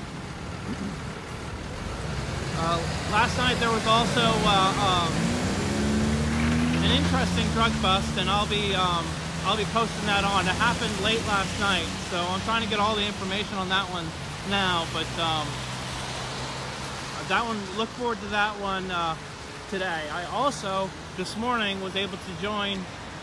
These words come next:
um, the high school students. Um,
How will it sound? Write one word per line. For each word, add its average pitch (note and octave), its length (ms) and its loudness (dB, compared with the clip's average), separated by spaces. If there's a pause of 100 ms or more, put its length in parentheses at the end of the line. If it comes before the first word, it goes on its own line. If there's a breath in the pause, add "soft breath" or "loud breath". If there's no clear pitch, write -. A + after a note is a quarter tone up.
(140)
um, D#3+ 440 0 (520)
the F3+ 80 2
high A#3 200 2
school A#3+ 300 -4
students. G#3 580 -2
Um, F3 320 2